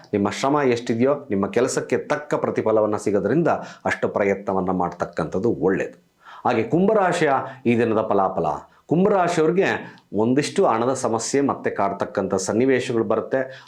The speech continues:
ಆ ವಿಚಾರವಾಗಿ ಜಾಗರೂಕತೆ ಇರ್ತಕ್ಕಂಥದ್ದು ಬಹಳ ಮುಖ್ಯ. ಆದರೆ ಒಂದು ವಿಶೇಷವಾಗಿ ಮೃಷ್ಟಾನ್ನ ಭೋಜನವನ್ನ ಸವಿತಕ್ಕಂಥ ದಿನ. ಆದರೆ ಅತಿಯಾಗಿ ಏನಾದ್ರೂ ಸವಿ-, ಆ, ಸೇವನೆ ಮಾಡಿದ್ರೆ ಸ್ವಲ್ಪ ಅದೇ ಸ್ವಲ್ಪ ಆರೋಗ್ಯದಲ್ಲಿ ಸಮಸ್ಯೆ ಬರ್ತಕ್ಕಂಥದ್ದು ಇರುತ್ತೆ.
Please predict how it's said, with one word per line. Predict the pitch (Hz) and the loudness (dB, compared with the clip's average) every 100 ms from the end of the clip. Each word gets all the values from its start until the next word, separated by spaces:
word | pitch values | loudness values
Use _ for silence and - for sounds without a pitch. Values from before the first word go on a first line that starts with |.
| 95 | -2
ಆ | 98 | 0
ವಿಚಾರವಾಗಿ | 95 101 147 135 117 107 101 | 0 0 0 2 2 2 0
ಜಾಗರೂಕತೆ | 90 110 131 143 139 127 | 0 0 0 -2 -4 0
ಇರ್ತಕ್ಕಂಥದ್ದು | 113 - 110 - 98 101 101 | -2 -2 -8 -4 -6 -2 0
ಬಹಳ | 95 92 | 2 0
ಮುಖ್ಯ. | 85 85 85 | -2 -2 0
ಆದರೆ | 78 131 185 117 - - - 98 | 2 2 2 0 -2 -8 -14 -2
ಒಂದು | 120 185 226 185 | 0 2 2 2
ವಿಶೇಷವಾಗಿ | 123 139 151 156 151 123 120 | 0 0 0 0 0 0 0
ಮೃಷ್ಟಾನ್ನ | 156 117 - 185 185 180 | 0 -2 -2 0 2 2
ಭೋಜನವನ್ನ | 156 113 104 104 104 101 95 107 | 2 2 2 2 2 0 0 -2
ಸವಿತಕ್ಕಂಥ | - 92 95 - - 85 78 | -2 -2 -2 -4 -4 -6 -4
ದಿನ. | 80 - - - - - | -10 -10 -12 -16 -10 -2
ಆದರೆ | 113 107 | 2 2
ಅತಿಯಾಗಿ | 98 147 170 175 170 | 2 2 2 2 2
ಏನಾದ್ರೂ | 151 143 139 123 | 2 0 2 0
ಸವಿ-, | 107 110 113 110 110 - - | 0 0 2 2 -2 -8 -2
ಆ, | 113 | -2
ಸೇವನೆ | - 135 131 123 | 2 2 2 2
ಮಾಡಿದ್ರೆ | 110 117 170 131 87 - | 0 2 2 2 -2 -8
ಸ್ವಲ್ಪ | - 113 95 | -2 -2 0
ಅದೇ | 92 117 131 | 0 2 0
ಸ್ವಲ್ಪ | 127 101 90 | -2 -4 0
ಆರೋಗ್ಯದಲ್ಲಿ | 95 117 113 107 101 98 | 2 2 0 0 0 -2
ಸಮಸ್ಯೆ | 104 98 - 95 | -2 -2 0 -2
ಬರ್ತಕ್ಕಂಥದ್ದು | 85 - - 92 78 76 - | -2 -4 -6 -6 -4 -6 -6
ಇರುತ್ತೆ. | - - - | -8 -16 -20